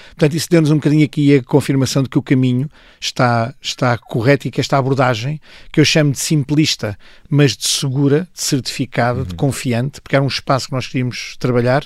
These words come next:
Speaker 1: está no caminho certo.
Speaker 2: E, e na plataforma, eh, tem havido grande procura pelos, eh, elétricos.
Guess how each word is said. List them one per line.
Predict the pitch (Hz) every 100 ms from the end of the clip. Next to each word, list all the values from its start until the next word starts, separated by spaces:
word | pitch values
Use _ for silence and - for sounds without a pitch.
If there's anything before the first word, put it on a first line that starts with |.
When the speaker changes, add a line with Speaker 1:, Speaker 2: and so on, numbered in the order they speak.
| - - -
Speaker 1:
está | - - 127 123 120 120
no | 135
caminho | 131 131 143
certo. | - 107 - - - - - -
Speaker 2:
E, | - 123 95 127 131
e |
na | 156
plataforma, | 151 139 101 90 92
eh, | 60 78 92
tem | 135 123 117
havido | 101 120 104 107 104 92
grande | 107 120 101 101 95 64 -
procura | 104 - 98 92 87 82
pelos, | - 92 82 -
eh, | 87 85
elétricos. | 85 95 - 113 -